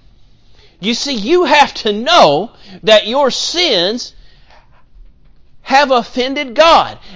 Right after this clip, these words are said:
and that the guiltiness of that presently abides on you. But there's one who's died on the cross of Calvary, who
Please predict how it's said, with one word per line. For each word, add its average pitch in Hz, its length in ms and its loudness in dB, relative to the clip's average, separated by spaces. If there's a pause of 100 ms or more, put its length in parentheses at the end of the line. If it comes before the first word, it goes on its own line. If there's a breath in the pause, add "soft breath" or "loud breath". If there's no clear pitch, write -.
and 247 240 0
that 254 240 4
the 214 120 0
guiltiness 202 800 0
of 170 160 -4
that 226 340 2 (520 soft breath)
presently 254 720 4
abides 254 520 2
on 339 280 6
you. 330 420 0 (1080)
But 262 180 6
there's 240 260 -4
one 294 380 -2
who's 254 320 -6
died 302 400 2
on 285 140 -2
the 233 80 -6
cross 254 400 -2
of 220 120 -4
Calvary, 233 600 2
who 240 480 -4